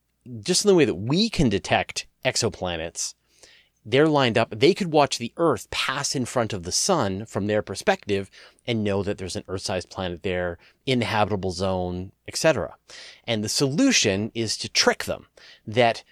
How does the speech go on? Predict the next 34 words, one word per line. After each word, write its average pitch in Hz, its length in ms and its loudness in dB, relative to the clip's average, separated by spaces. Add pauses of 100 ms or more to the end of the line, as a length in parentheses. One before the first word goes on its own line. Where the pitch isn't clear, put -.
(220)
just 202 300 2
as 175 140 0
the 180 60 0
point 139 480 0 (220)
that 101 320 -4
the 92 260 -6 (300)
sun, 170 520 2
the - 200 -8
Earth, 156 340 4
and 95 220 -6
their 156 260 6
distant 143 480 2
system 131 320 -2
is 92 140 -4
just - 360 -2
lining 175 400 4
up, 135 220 0 (200)
we 127 100 -2
shoot 160 180 0
a 123 60 -2
powerful 170 580 4
laser 120 340 2
right 127 480 2
at 110 280 4
them 64 160 -10 (340)
that 113 240 0
matches 120 800 0
the 107 100 -4
brightness 107 640 0
of 87 220 -10
the 87 60 -8
sun 95 560 0 (260)
so - 260 2
that 107 260 0